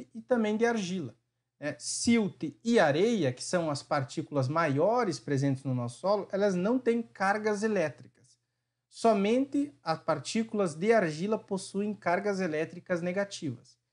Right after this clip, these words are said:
E essas cargas elétricas vão ser responsáveis por reter os nutrientes que a gente coloca no nosso solo, tá certo? Então, aqui nós temos uma representação muito boa sobre isso,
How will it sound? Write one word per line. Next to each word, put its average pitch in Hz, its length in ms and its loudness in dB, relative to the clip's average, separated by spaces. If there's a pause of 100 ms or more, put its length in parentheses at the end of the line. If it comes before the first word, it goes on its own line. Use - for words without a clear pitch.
(280)
E 214 80 2
essas 254 360 2
cargas 214 600 0
elétricas 147 680 -2
vão 185 160 -4
ser 190 140 -6
responsáveis 180 880 -2
por 208 200 -4
reter 214 600 0
os 240 160 0
nutrientes 196 680 0
que - 60 -6
a 202 40 0
gente 190 180 -2
coloca 170 440 2
no 180 120 -4
nosso 190 260 -4
solo, 151 420 -2 (460)
tá 143 80 -8
certo? 208 420 2 (360)
Então, 254 320 6
aqui 220 320 -2
nós 277 220 4
temos 220 300 0
uma 185 160 0
representação 175 960 -2
muito 254 480 2
boa 180 280 0
sobre 208 320 -4
isso, 185 380 -2